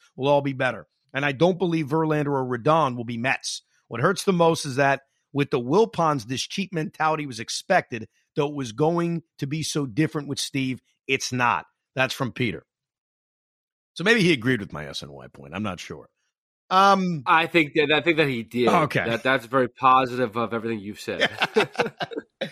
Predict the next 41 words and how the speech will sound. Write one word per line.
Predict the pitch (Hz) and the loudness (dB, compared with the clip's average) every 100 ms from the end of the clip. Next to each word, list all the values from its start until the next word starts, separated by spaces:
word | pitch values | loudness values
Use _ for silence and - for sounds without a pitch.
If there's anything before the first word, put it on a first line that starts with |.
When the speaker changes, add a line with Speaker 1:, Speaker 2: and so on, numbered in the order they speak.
| - - - - _ - | -10 -18 -18 -20 _ -6
Speaker 1:
Yeah. | - 156 98 - | -4 -2 -6 -2
I | 180 | 2
mean, | 190 196 | 6 6
you | 190 | 4
basically | 214 214 185 214 180 | 4 2 0 -2 -6
body | 131 87 202 214 - | -6 2 4 4 2
bagged | 180 156 135 143 | 0 0 0 -2
everything | 170 190 175 | 0 0 -2
the | 165 | -2
Mets | 160 185 | 0 0
have | 147 110 | -2 0
done | 165 214 | 4 4
over | 190 | 2
the | 135 | -2
last | 120 113 113 - | -4 -4 -6 -10
few | 123 113 | -14 -12
years. | 113 113 113 - _ _ _ _ _ _ _ _ | -12 -12 -14 -16 _ _ _ _ _ _ _ _
Uh, | 175 185 | 4 6
let's | 202 233 - | 6 4 6
see | 226 | 6
what | 202 | 6
this | 175 - | 4 4
offseason | 156 135 151 117 123 | 4 4 -2 -2 -4
looks | 110 - | -6 -6
like | 110 101 | -8 -8
before | 98 127 | -8 -4
I'm | 113 | -4
determining | 107 - 127 117 | -6 -4 -4 -4
what | 101 110 - | -6 -6 -8
teams | - 123 104 | -8 -6 -6
are | 95 | -8
better. | 80 87 71 - _ _ _ _ | -4 -4 -4 -14 _ _ _ _
You | 123 | 2
know | 131 | 4
what | |
I'm | 135 | 4
saying? | 135 143 139 120 _ _ _ _ | 2 0 -2 -8 _ _ _ _
Let's | 156 | -6
go | 151 | -6
through | - 95 | -6 -12
that. | 82 73 | -12 -12